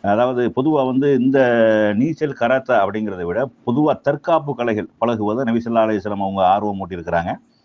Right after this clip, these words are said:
அதே மாதிரி போட்டிகள்லாம் நடத்தியிருக்கிறாங்க. தற்காப்பு, தன்னை தானே தற்காத்து கொள்ளக்கூடியது. அந்த, அந்த அடிப்படையில இந்த கராத்தேயும் நீச்சலும் வருமாண்டா? வரும். இப்ப நீச்சலுங்கிறது தன்னைத்தானே பாதுகாத்துக் கொள்வது தானே.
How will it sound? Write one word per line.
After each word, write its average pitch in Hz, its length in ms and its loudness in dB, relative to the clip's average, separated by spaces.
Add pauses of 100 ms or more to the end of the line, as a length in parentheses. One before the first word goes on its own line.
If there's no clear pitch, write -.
(300)
அதே 123 180 0
மாதிரி 123 580 2
போட்டிகள்லாம் 131 600 0
நடத்தியிருக்கிறாங்க. 98 600 -2
தற்காப்பு, 110 460 -2
தன்னை 110 280 -2
தானே 117 260 0
தற்காத்து 113 520 -2
கொள்ளக்கூடியது. 87 400 -4 (180)
அந்த, 127 500 2
அந்த 160 260 2
அடிப்படையில 147 480 2
இந்த 120 220 0
கராத்தேயும் 123 520 0
நீச்சலும் 123 320 0
வருமாண்டா? 104 380 0
வரும். 90 220 -2 (560)
இப்ப 107 160 2
நீச்சலுங்கிறது 139 580 2
தன்னைத்தானே 127 540 2
பாதுகாத்துக் 120 460 0
கொள்வது 113 300 0
தானே. 107 140 -2